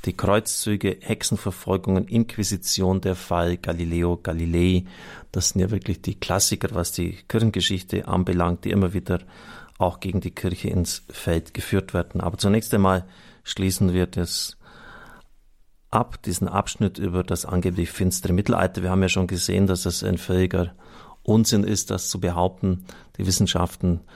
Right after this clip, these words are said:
sind geblüht, die ersten Universitäten entstanden dort und man hat sehr viel zivilisatorisch vorangebracht. Auch auf dem Gebiet des Rechts mit dem kirchlichen, dem kanonischen Recht, so schreibt Filler,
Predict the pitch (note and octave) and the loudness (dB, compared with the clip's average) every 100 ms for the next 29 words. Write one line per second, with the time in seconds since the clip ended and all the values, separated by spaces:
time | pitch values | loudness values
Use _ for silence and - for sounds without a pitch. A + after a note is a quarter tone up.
0 | - - G#2 F2+ - - G#2 A2 G2 F#2+ | -14 -2 0 0 -2 0 2 2 2 0
1 | - F#2+ F2+ F2 F2+ - G2 - G2 F2+ | 0 -2 0 -2 -4 -2 -2 0 0 0
2 | - F2+ F2+ - F2 F2 - - - - | -2 -2 -2 -2 -2 -2 -2 -8 -20 -20
3 | - - - G2 F2+ F2+ F2 - - - | -20 -14 0 2 4 2 0 -8 -16 -6
4 | - F#2+ F#2 F2+ - F2+ F2 F2 F2+ - | 0 0 2 -2 0 0 2 2 0 -2
5 | F#2 F#2 F2 - - E2+ F2+ A2 G2+ - | 0 2 0 -2 -4 0 2 2 0 -4
6 | F2 - - - - - - - - - | -6 -8 -18 -20 -20 -20 -20 -20 -20 -20
7 | _ _ _ - F#2+ G2 - F#2+ F#2 G2+ | _ _ _ -2 2 2 2 0 0 -2
8 | G2+ G2 - F#2 G2 - - - - - | -2 -2 0 2 0 0 -6 -6 -6 -16
9 | - - A2 - F#2+ F2+ - A2 B2 - | -20 -6 -2 2 2 2 2 2 2 -2
10 | - G2 - F#2 F#2 G#2+ G#2 G2 F#2 G2+ | -2 -2 0 2 4 4 4 2 4 2
11 | - F#2+ - F2+ - - G2 A#2 | -2 -4 0 0 -2 0 2 2